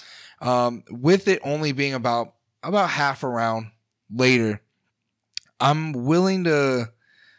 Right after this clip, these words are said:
I'm willing to go ahead and say that I would probably want Kyler, uh, just because I think this is gonna be the year that he kinda, like,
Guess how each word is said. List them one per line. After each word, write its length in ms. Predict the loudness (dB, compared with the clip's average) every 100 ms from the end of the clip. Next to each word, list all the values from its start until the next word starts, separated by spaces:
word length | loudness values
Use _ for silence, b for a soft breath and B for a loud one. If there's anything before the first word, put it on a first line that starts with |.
| b b _ _ _ _ _ _
I'm 200 | -8 -2
willing 260 | 0 2 2
to 60 |
go 180 | 2 2
ahead 200 | 2 -2
and 120 | -2
say 240 | -2 0 0
that 220 | 0 -2
I 120 | -2 -2
would 160 | -2 -8 -20
probably 1000 | -20 -20 -14 -6 -2 0 0 0 0 0
want 540 | -2 -2 -2 -2 -6
Kyler, 640 | -8 -4 0 0 0 -2 -4 _ _ _ _ _ _ _ _ _ _ _ -4
uh, 420 | -2 0 -2 -4 -12 -6
just 340 | 0 0 0
because 320 | -2 0 0
I 100 | -2
think 440 | -6 -6 -6 -6 -10 -20 _ -16
this 380 | -2 0 0 -2
is 280 | -2 -6
gonna 320 | -4 -4 -4 -2
be 160 | -2
the 100 | 0
year 720 | -2 -2 0 0 0 -2 -6 -8
that 200 | -8 -8
he 420 | -12 -6 -4 -4
kinda, 360 | -4 -6 -6
like, 340 | -4 -4 -4